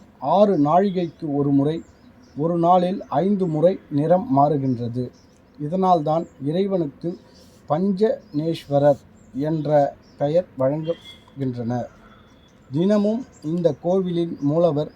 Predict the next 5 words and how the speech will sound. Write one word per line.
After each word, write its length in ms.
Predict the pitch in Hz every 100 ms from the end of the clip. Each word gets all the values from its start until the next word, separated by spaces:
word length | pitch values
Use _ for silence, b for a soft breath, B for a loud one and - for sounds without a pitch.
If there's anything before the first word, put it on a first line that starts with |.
| _
தாமிரம், 540 | 135 143 175 160 156 - - -
இளஞ்சிவப்பு, 920 | 143 175 170 143 147 151 - 139 151 - _
தங்கம், 500 | 139 147 165 151 165 - -
மரகத 480 | 127 139 165 175 170
பச்சை 520 | 147 127 - - 139